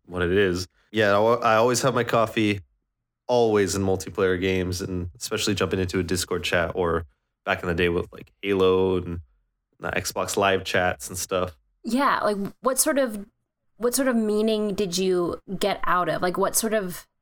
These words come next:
Speaker 2: like, what it, what it, what did the ritual of, like, having a practice match, like, give you? Like, what did it fulfill in
Speaker 1: It gave
Speaker 2: you?
Speaker 1: us skill advantage. It means that we warmed up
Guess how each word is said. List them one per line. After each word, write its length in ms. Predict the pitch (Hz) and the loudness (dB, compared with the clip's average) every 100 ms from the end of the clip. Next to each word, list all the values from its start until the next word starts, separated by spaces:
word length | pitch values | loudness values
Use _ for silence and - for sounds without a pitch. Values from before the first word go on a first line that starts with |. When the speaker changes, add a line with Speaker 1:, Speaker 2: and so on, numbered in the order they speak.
| _ _ _ - | _ _ _ -6
Speaker 2:
like, 140 | 190 | -2
what 260 | 196 202 226 | 0 0 0
it, 80 | 214 | 2
what 120 | 220 | 0
it, 100 | 202 180 165 - | 0 -2 -4 -4
what 240 | 202 196 | -2 0
did 340 | 240 214 180 185 | 0 0 -2 -2
the 120 | 196 | 0
ritual 580 | 175 190 - 190 175 - | 0 0 0 0 0 0
of, 260 | 175 165 - | -2 -4 -6
like, 180 | 165 - - | -8 -8 -14
having 300 | - 180 180 | -6 -4 -2
a 60 | 175 | -2
practice 500 | - 175 170 196 - | -2 -2 -2 -6 -4
match, 260 | 196 - - | -4 -4 -2
like, 300 | 175 175 170 | -2 -2 0
give 320 | 190 170 156 | -2 -2 -4
you? 520 | 160 165 160 - - - | -2 -2 -2 -4 -10 -8
Like, 200 | 175 - | -8 -4
what 80 | 190 | -2
did 160 | 190 | 0
it 240 | - - - _ | -2 -4 -10 _
fulfill 720 | 196 143 - 185 170 170 156 - - - _ - | -8 -6 -2 0 2 0 -2 -8 -20 -20 _ -4
in 140 | 190 | 0
Speaker 1:
It 100 | 190 | 0
gave 160 | 175 135 | 4 4
Speaker 2:
you? 80 | 131 | 4
Speaker 1:
us 220 | - - | 4 2
skill 360 | 196 - 160 156 | 2 2 4 4
advantage. 800 | 113 104 92 90 92 87 - - | 2 2 2 0 -2 0 -2 0
It 100 | 110 | 0
means 340 | 110 107 104 | 2 2 2
that 220 | 117 101 104 | 4 4 4
we 80 | |
warmed 420 | 101 107 117 113 104 | 4 4 2 2 4
up 220 | 139 | 4